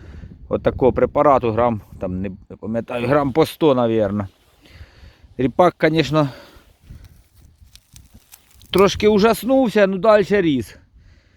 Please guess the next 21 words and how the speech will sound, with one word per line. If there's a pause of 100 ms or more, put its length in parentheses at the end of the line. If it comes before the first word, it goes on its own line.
(260)
Потім
ми
обробили
тут (1300)
дві
літри (1080)
перед (600)
посівом (180)
за
три
дні. (640)
І
потім
я
обробив
ще
там
літри
півтори
десь,
може,